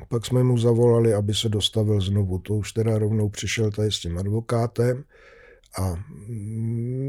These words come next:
my na něj začali tím stylem, že teda nám neřekl všechno, že teda to bylo ještě trochu jinak.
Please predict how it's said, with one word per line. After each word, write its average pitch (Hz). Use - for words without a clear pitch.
my 147
na 135
něj 131
začali 123
tím 123
stylem, 127
že 120
teda 120
nám 113
neřekl 107
všechno, 123
že 117
teda 117
to 110
bylo 113
ještě 110
trochu 101
jinak. 113